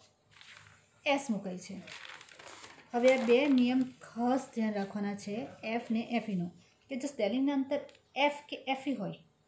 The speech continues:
તો એફ કે એફઈને દૂર કરવામાં આવે છે, એટલે કે એને કાઢી નાખવામાં આવે છે અને એની જગ્યાએ શું મૂકવામાં આવે છે? વી ઈ એસ.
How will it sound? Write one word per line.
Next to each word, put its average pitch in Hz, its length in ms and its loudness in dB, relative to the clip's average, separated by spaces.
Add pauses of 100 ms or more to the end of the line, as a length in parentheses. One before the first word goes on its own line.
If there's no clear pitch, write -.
(920)
તો 277 120 0 (200)
એફ 269 280 -4
કે 311 100 -4 (160)
એફઈને 220 440 -2 (640)
દૂર 269 260 0
કરવામાં 202 480 0
આવે 196 140 -4 (120)
છે, 202 140 -6 (380)
એટલે 269 220 -8
કે 277 80 -2
એને 285 80 2 (100)
કાઢી 294 300 6
નાખવામાં 202 380 0
આવે 190 140 -2
છે 240 160 -6
અને 240 120 2
એની 233 200 2
જગ્યાએ 240 300 0
શું 262 100 0
મૂકવામાં 226 360 -2
આવે 208 180 -8
છે? 220 120 -8 (560)
વી 226 300 -2 (280)
ઈ 233 120 0 (460)
એસ. 196 140 -4